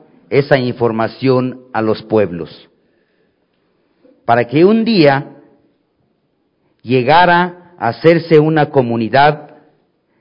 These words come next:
que podrán llegar a trabajar,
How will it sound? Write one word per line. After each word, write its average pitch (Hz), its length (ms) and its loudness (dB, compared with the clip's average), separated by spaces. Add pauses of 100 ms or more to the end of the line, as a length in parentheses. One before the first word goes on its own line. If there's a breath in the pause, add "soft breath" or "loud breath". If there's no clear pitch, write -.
(420)
que 104 140 -6
podrán 151 500 0
llegar 143 640 2
a 120 160 -4
trabajar, 135 800 -2